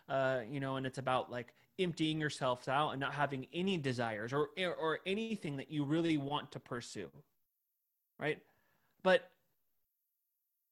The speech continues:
for the Christian, this is not about having, uh, zero desires. This is about having one mainly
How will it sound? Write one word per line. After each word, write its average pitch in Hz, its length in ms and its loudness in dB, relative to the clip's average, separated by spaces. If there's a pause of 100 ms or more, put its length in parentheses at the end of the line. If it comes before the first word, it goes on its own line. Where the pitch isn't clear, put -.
(140)
for 202 640 4
the 156 100 0
Christian, 139 1040 -2 (800)
this 233 280 4
is 220 100 2
not 226 240 6
about 202 180 6
having, 170 520 0 (360)
uh, 156 220 0
zero 214 480 6
desires. 131 680 0 (260)
This 190 180 0
is 190 220 0
about 185 280 4
having 180 540 0 (180)
one 214 520 2 (420)
mainly 190 800 0